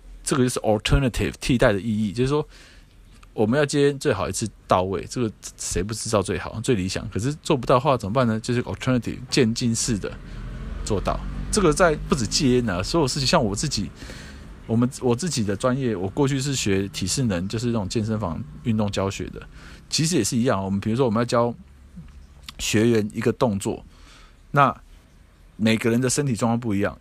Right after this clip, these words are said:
这个动作，比如说我们要练好这个，呃，呃，想想看，那个，好，三角肌好了，就肩膀三角肌。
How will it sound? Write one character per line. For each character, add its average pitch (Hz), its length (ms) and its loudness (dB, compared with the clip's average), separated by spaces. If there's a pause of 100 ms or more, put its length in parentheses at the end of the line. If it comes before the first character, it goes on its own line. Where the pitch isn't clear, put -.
(160)
这 202 120 0
个 160 80 2
动 156 240 0
作， 120 220 0
比 - 120 -4
如 101 60 -2
说 147 100 2
我 120 60 2
们 113 80 -2
要 117 60 0
练 120 280 0
好 82 300 -6
这 110 100 -10
个， 92 340 -4 (320)
呃， 92 380 -4 (440)
呃， 92 300 -4
想 95 200 -6
想 95 80 -2
看， 80 120 -4
那 98 80 -8
个， 85 360 -6
好， 98 180 -4
三 160 260 2
角 95 220 0
肌 131 220 -4
好 92 180 -4
了， 58 100 -8
就 117 120 -2
肩 131 240 0
膀 - 180 -2
三 120 240 2
角 76 160 -4
肌。 95 300 -6